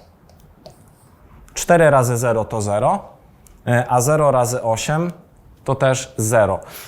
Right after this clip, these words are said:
I z tego, mm, korzystamy właśnie do rozwiązywania, e, do rozwiązania tego równania. Pierwszym czynnikiem w tym mnożeniu jest x, czyli to wyrażenie z lewej strony przyjmie wartość zero, gdy x będzie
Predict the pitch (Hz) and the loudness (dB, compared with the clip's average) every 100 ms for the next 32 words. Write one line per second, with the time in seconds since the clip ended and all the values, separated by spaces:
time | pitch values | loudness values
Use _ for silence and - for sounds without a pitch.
0 | - 135 - 185 185 143 156 175 - 131 | -6 -4 0 0 2 4 2 0 -4 -2
1 | 131 135 135 - 160 160 - 135 143 131 | -2 -2 -6 -4 -4 -2 -4 -2 -2 -2
2 | 160 - 156 143 139 127 127 117 113 117 | -4 -2 -4 -2 -2 -4 -4 -6 -2 -2
3 | 120 131 135 120 117 123 123 117 117 123 | -2 -2 -4 -6 -4 -2 -2 -4 -6 -4
4 | 123 113 113 113 113 110 104 90 69 - | -4 -4 -2 -2 -2 -2 -4 -4 -8 -4
5 | 160 196 - 156 135 135 123 127 - 151 | -2 -2 -2 -4 -4 -4 -4 -4 -4 -6
6 | 147 - 139 127 123 - - - 120 123 | -6 -6 -2 -2 -2 -8 -18 -6 -2 0
7 | 123 120 110 110 156 180 - 139 147 - | -2 -2 -2 0 -2 -4 -4 -2 -2 -6
8 | 131 101 - - - - - 135 131 190 | -6 -6 -4 -10 -10 -8 -2 -2 0 -2
9 | 175 135 127 127 123 123 117 117 - 117 | 0 0 0 -4 -6 -4 -4 -4 -6 -4
10 | 107 117 117 131 120 113 113 110 113 - | -4 -4 -6 -6 -4 -2 -4 -4 -8 -6
11 | 117 107 101 104 143 185 - - - 131 | -4 -2 0 0 0 -2 -10 -20 -8 -4
12 | 135 175 120 127 131 - - - 107 107 | -2 -2 -4 -6 -6 -8 -10 -4 -2 -2
13 | 101 110 107 | -2 -2 -2